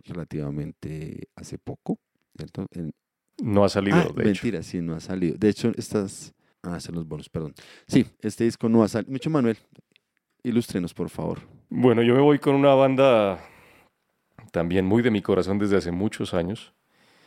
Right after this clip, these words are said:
Speaker 2: y que ya presenté en este podcast, así que no voy a hablar mucho de la banda, pero sí del disco o de lo que viene, ¿no? Y la banda es Theatre de Vampire,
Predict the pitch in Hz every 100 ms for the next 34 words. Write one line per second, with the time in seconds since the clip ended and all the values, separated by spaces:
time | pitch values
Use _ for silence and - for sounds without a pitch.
0 | _ _ - 110 - 92 98 101 98 101
1 | 101 98 92 123 139 107 95 95 101 104
2 | 107 104 110 104 110 95 92 117 131 92
3 | 87 95 90 87 80 - - _ _ _
4 | - 90 82 80 85 82 78 82 101 _
5 | _ _ - - _ _ _ 277 302 98
6 | 90 87 87 87 87 87 87 95 98 104
7 | 101 - - 101 101 95 87 85 107 139